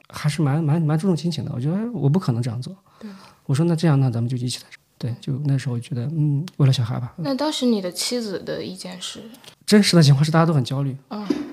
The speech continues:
Speaker 1: 对，然后我也很焦虑。我焦虑是因为我，我有生意，有公司，有合伙人，有团队，有投资人，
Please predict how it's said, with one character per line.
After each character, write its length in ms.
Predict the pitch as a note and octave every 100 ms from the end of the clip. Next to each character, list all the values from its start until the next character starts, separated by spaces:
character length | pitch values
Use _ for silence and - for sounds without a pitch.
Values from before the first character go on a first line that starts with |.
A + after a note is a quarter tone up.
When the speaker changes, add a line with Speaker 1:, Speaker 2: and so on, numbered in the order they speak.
| - - D#3+
Speaker 1:
对， 180 | C3+ B2
然 180 | C3 C#3+
后 280 | F3 D3
我 120 | C3 D#3
也 60 |
很 100 | D3
焦 160 | A#2 A#2
虑。 140 | A2+
我 100 | B2
焦 140 | B2+ D#3
虑 100 | D#3
是 160 | D3+
因 80 | C#3
为 120 | C#3
我， 120 | B2+ -
我 100 | D3
有 80 | C#3+
生 320 | C#3+ E3 D#3+
意， 160 | C#3 D3+
有 120 | B2
公 160 | C3+ D#3
司， 380 | - D#3 C#3 -
有 80 | C3+
合 180 | A#2 C#3
伙 160 | C3+ A#2+
人， 80 |
有 60 | B2
团 240 | A#2+ B2+
队， 160 | C3+ B2
有 80 | A#2
投 140 | C3+
资 100 | C#3
人， 160 | B2